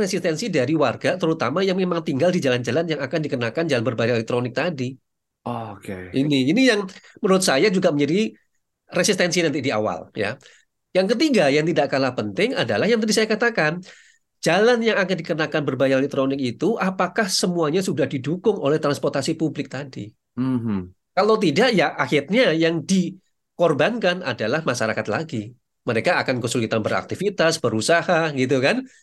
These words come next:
Speaker 1: Dan pada akhirnya, masyarakat nanti akan mencari cara, Mas, bagaimana mengakali <laughs> dalam tanda petik, terutama jalan-jalan yang terkena jalan berbayar elektronik atau electronic road pricing. Jadi, ini ada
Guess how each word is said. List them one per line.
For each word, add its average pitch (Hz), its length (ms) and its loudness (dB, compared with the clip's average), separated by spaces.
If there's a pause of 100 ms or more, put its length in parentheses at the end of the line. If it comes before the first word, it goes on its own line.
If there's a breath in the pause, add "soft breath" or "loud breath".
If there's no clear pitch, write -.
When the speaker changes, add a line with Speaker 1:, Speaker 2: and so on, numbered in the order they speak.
(440 loud breath)
Speaker 1:
Dan 139 240 0
pada 123 320 0
akhirnya, 247 560 2 (560 soft breath)
masyarakat 139 480 0
nanti 185 160 0
akan 185 240 -2
mencari 160 240 -2
cara, 160 320 -2
Mas, 110 400 -6
bagaimana 139 480 2
mengakali 190 720 2
<laughs> 131 60 0
dalam 180 200 0
tanda 135 240 2
petik, 143 480 -2 (400 soft breath)
terutama 175 560 2 (260 soft breath)
jalan-jalan 143 480 2
yang 160 220 -2
terkena 147 560 0
jalan 120 240 -2
berbayar 117 320 0
elektronik 120 400 0
atau 123 240 -2
electronic 123 420 0
road 127 220 0
pricing. 110 400 0
Jadi, 226 180 2 (640 loud breath)
ini 226 320 2
ada 196 640 0